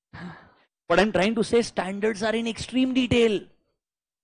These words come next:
मैं आपको genuinely इतने situation देगा, एक example दूंगा तुमको मैं, एक example, चलो तुमको डाउट समझ में आएगा मेरा क्या है अभी। एक example चलेगा?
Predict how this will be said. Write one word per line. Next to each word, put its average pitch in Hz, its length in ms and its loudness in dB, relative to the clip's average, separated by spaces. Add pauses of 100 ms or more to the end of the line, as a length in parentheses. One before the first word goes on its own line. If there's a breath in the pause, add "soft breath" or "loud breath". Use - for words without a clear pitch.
(400)
मैं 185 60 6
आपको 214 180 4
genuinely 202 500 4
इतने 247 240 2
situation 240 380 -2
देगा, 165 300 -2
एक 185 100 2
example 226 300 4
दूंगा 202 140 4
तुमको 160 180 0
मैं, 147 160 -8
एक 247 160 4
example, 170 300 2
चलो 127 180 -2
तुमको - 840 -2
डाउट 220 200 8
समझ 233 160 8
में 220 80 8
आएगा 185 180 6
मेरा 165 180 2
क्या 151 140 -2
है 123 60 -2
अभी। 113 140 -8 (260)
एक 202 140 4
example 147 320 -2
चलेगा? 202 340 4